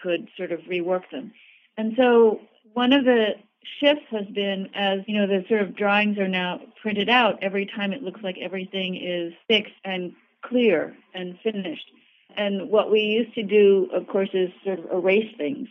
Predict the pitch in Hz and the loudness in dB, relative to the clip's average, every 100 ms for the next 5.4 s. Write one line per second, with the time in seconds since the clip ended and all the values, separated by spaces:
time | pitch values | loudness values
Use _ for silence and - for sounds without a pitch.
0 | _ 226 208 - 220 220 226 220 220 214 | _ 4 4 4 2 4 4 4 2 2
1 | 214 208 - 208 208 202 - 190 180 196 | 0 0 0 4 6 6 4 0 4 6
2 | 196 190 185 175 - - 208 208 214 196 | 6 8 6 4 0 -2 2 2 0 -4
3 | 160 - - 190 185 185 196 185 185 - | -8 -10 -8 -6 -4 -4 -4 -4 -4 -6
4 | _ _ _ 208 208 208 202 196 190 _ | _ _ _ 0 2 4 4 2 -2 _
5 | _ - 196 185 | _ -8 -4 -4